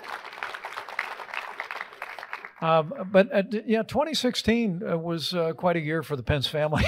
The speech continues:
<laughs> We, um, I remember people would often ask me on the campaign trail in twenty sixteen, they'd say, you know, some re-, say, some reporter would say, "What's the most surprising thing about the race for vice president?" And I said,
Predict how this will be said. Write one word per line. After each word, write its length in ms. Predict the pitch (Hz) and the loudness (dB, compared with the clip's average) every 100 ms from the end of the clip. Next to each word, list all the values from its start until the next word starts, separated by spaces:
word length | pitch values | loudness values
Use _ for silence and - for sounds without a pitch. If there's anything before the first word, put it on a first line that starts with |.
| 640 | 0
<laughs> 160 | - - | -2 4
We, 220 | 233 - - - - - - - _ - - | 4 4 -2 -16 -14 -16 -18 -20 _ -14 -2
um, 440 | 165 151 143 139 131 - - - - | 2 4 2 0 -4 -8 -14 -14 -4
I 80 | 160 | -2
remember 340 | 165 196 180 | 4 4 4
people 280 | 185 226 208 | 4 2 2
would 100 | 185 | 2
often 260 | 185 180 | 2 2
ask 300 | 160 175 - | 2 2 2
me 80 | 170 | 0
on 100 | 143 | 0
the 60 | 135 | 2
campaign 400 | 160 139 156 160 | 2 2 0 -2
trail 380 | 117 120 110 120 | -2 -2 -2 -4
in 100 | 123 | -6
twenty 240 | 185 143 | -6 -4
sixteen, 520 | - 131 - 151 147 | -4 -4 -4 -4 -4
they'd 140 | 123 - | -4 -4
say, 140 | 120 - - - - _ - | -6 -8 -16 -18 -20 _ -6
you 100 | 151 | 0
know, 200 | 131 110 | 0 -2
some 360 | - - 139 | -8 -6 -4
re-, 60 | 127 - _ - 254 - - - _ - | -6 -10 _ -20 -20 -20 -20 -20 _ -6
say, 220 | 143 120 - - - - | -2 -2 -4 -18 -18 0
some 200 | 165 160 | 4 4
reporter 380 | 139 180 185 156 | 4 6 6 6
would 140 | 151 | 0
say, 120 | 180 | 2
"What's 280 | 156 247 - | 4 2 2
the 100 | 185 | 0
most 340 | 165 208 - | 2 2 2
surprising 800 | - 139 - 160 185 202 170 165 | 2 0 2 2 2 2 0 -4
thing 380 | 131 185 175 135 | 2 2 2 0
about 340 | 123 139 143 | 2 2 2
the 80 | 143 | -2
race 320 | 123 151 160 | 0 0 0
for 240 | - - 117 | -4 -4 -4
vice 300 | 131 156 - | -2 -2 -2
president?" 520 | 165 190 127 101 104 | -2 -2 -4 -6 -8
And 120 | 117 | -8
I 100 | 120 | -6
said, 360 | 131 143 117 | -2 0 -2